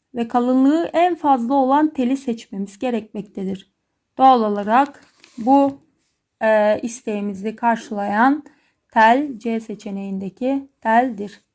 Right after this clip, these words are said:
Boyu en kısa olan, aynı zamanda da, e, iki S'lik genişliğe sahip, e, kalınlığı ya da kesit alanı en fazla olan tel C seçeneğindeki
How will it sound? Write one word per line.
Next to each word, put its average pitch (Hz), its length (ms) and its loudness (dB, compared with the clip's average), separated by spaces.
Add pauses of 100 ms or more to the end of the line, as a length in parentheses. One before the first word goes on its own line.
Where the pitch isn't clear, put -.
(120)
Boyu 226 180 2
en 269 220 0
kısa 208 340 -10
olan, 240 440 2 (440)
aynı 233 320 -2
zamanda 196 500 -6
da, 262 380 2 (500)
e, 208 640 2
iki 208 340 -8
S'lik - 300 -12
genişliğe 202 480 -8
sahip, 214 500 -4 (540)
e, 208 300 2 (100)
kalınlığı 202 480 -2
ya 208 160 -4
da 208 120 -6
kesit 226 320 -8
alanı 196 300 -4
en 240 200 0
fazla 190 380 -6
olan 190 300 -4
tel 262 380 2 (440)
C 262 220 0
seçeneğindeki 202 1200 -4